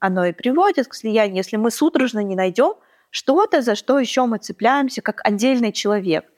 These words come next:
Не мы, э, мы поспали, мы сходили ко врачу, да, а, а, а я вот, я как отдельная женщина проснулась, про что ещё я могу подумать, кроме ребёнка, если ребёнок вот так много мест занимает?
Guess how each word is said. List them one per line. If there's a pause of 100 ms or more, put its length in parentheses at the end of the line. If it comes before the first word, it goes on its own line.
(260)
Не
мы, (500)
э, (280)
мы
поспали, (240)
мы
сходили
ко
врачу,
да, (300)
а,
а, (120)
а
я
вот,
я
как
отдельная
женщина
проснулась,
про
что
ещё
я
могу
подумать, (340)
кроме
ребёнка,
если
ребёнок
вот
так
много
мест
занимает?